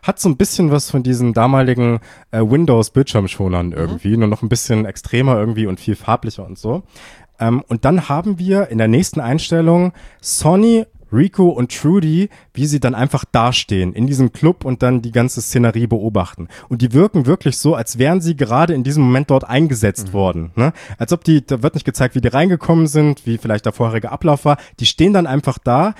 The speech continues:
Speaker 1: und jetzt beginnt im Prinzip die Arbeit. Als ob die wirklich hier rein konstruiert wurden, sodass sie jetzt loslegen können im Endeffekt, ne?
Speaker 2: Mhm.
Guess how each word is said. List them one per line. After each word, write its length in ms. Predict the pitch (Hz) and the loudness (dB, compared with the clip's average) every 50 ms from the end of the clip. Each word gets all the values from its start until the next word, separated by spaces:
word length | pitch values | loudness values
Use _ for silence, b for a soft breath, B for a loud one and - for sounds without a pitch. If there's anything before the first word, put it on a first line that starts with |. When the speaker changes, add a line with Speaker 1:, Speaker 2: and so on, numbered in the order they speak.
| B B B | B B B
Speaker 1:
und 160 | - 117 104 | -8 -6 -2
jetzt 280 | 104 147 170 - - - | 0 -2 -2 -2 -2 -4
beginnt 260 | 160 - - 165 165 | -2 0 0 -2 -2
im 80 | 131 | -6
Prinzip 300 | - - - - 143 131 - | -4 -6 -4 -4 -6 -6 -6
die 100 | 139 95 | -8 -4
Arbeit. 340 | 90 113 120 104 90 87 85 | -2 -2 0 0 0 -2 -4
Als 140 | 101 - | -4 -4
ob 100 | 175 - | -4 -2
die 120 | - 156 131 | -2 -2 -2
wirklich 240 | 170 - 160 - - | -2 -2 -2 -4 -4
hier 160 | 135 113 107 | -4 -2 0
rein 240 | 123 156 202 180 - | -2 -2 -2 -2 -4
konstruiert 600 | - 165 165 - - - 147 120 139 196 - - | -2 -4 -4 -4 -4 -6 -4 -2 -2 -2 0 2
wurden, 180 | 170 175 175 160 | 2 2 2 0
sodass 240 | 143 131 139 - | -2 -2 -4 -4
sie 80 | - 131 | -4 -4
jetzt 300 | 120 131 143 151 - - | 0 0 0 0 -2 -6
loslegen 500 | 131 127 131 131 - - 101 95 90 85 | -4 -4 -4 -4 -4 -4 -6 -4 -6 -6
können 200 | - - 92 87 | -8 -10 -10 -8
im 40 | 85 | -8
Endeffekt, 480 | 82 82 85 87 - - 85 - - - | -10 -10 -12 -14 -12 -12 -14 -12 -4 -2
ne? 140 | 117 143 - | -2 -2 -2
Speaker 2:
Mhm. 60 | 120 | -6